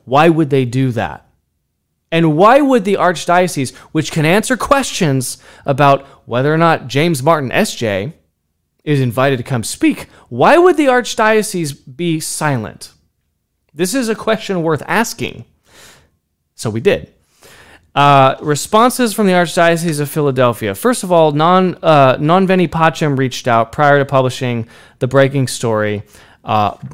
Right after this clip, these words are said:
bumpkins. Nothing. Nothing from the Archdiocese. Uh, later on, the Archdiocese did respond. Kenneth Griffin,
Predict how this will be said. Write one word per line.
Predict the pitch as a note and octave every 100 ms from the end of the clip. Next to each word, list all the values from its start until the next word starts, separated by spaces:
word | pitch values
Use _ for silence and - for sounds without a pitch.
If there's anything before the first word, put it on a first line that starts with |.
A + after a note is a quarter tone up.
| - _ _ _ _
bumpkins. | C3 B2 - - - - _ _ _
Nothing. | A#2+ A#2 - C3+
Nothing | B2 B2 B2
from | A2 G#2
the |
Archdiocese. | G2 F#2 - G2+ F2 - - - - _ _ - - - -
Uh, | B2 B2 B2 A#2+ A#2 A#2 _ _ _ _ _ E3 B2+ C3+ _ _
later | F#3 F3+ G3 F#3 F3+
on, | G3+ F3+ D3
the |
Archdiocese | C#3 C3 D3 C3+ B2 A#2+
did | C#3+
respond. | D#3 D3 - A#2 A2 A2 A2+ - - _ _
Kenneth | - G#3 A3+ E3
Griffin, | - C#3+ F#3 F#3+ A2 G#2